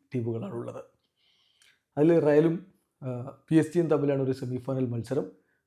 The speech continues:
ഫ്ലുമിനൻസും ചെൽസിയും തമ്മിലാണ് മറ്റൊരു സെമി ഫൈനൽ മത്സരം. അവരുടെ റാങ്കിങ് നമുക്കിപ്പോൾ പറയാൻ കഴിയില്ല, ആര് മുന്നോട്ട് എന്നുള്ളതനുസരിച്ചായിരിക്കും അതിരിക്കുക. അപ്പോൾ ടൂർണമെന്റിൽ നിന്ന് പുറത്തായ ഓരോ ടീമുകളുടെയും സ്റ്റാൻഡിങ്,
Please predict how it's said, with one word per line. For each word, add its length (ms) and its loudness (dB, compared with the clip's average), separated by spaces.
ഫ്ലുമിനൻസും 480 -2
ചെൽസിയും 420 -2
തമ്മിലാണ് 340 -4
മറ്റൊരു 280 -4
സെമി 260 -8
ഫൈനൽ 280 -8
മത്സരം. 400 -10
അവരുടെ 420 0
റാങ്കിങ് 580 -2
നമുക്കിപ്പോൾ 500 4
പറയാൻ 360 4
കഴിയില്ല, 500 0
ആര് 140 -2
മുന്നോട്ട് 480 -2
എന്നുള്ളതനുസരിച്ചായിരിക്കും 1160 -4
അതിരിക്കുക. 480 -8
അപ്പോൾ 200 -2
ടൂർണമെന്റിൽ 500 2
നിന്ന് 160 0
പുറത്തായ 500 0
ഓരോ 360 2
ടീമുകളുടെയും 440 -2
സ്റ്റാൻഡിങ്, 600 -6